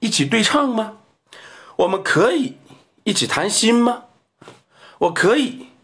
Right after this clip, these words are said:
向你表白吗？”在后两句中，有一些地方需要注意。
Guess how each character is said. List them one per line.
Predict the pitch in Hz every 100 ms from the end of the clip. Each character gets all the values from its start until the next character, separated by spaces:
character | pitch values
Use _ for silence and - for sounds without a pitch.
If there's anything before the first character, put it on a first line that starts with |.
| _
向 | - 226 220
你 |
表 | 226 147 107
白 | 107 156
吗？” | 226 240 - _ _ _ _ - _ _ _ _ _ - - -
在 | - 113 107 104 104
后 | - 349 349
两 | 101 85 -
句 | 107 95
中， | 113 139 - - _ _ _ _ _ _ _ _ _ - - -
有 | 120 120
一 | -
些 | 139 165
地 | 208
方 | 156 147 151 - - _ _ _ _ _ _
需 | - - 107
要 | 101
注 | 85 131 208
意。 | 80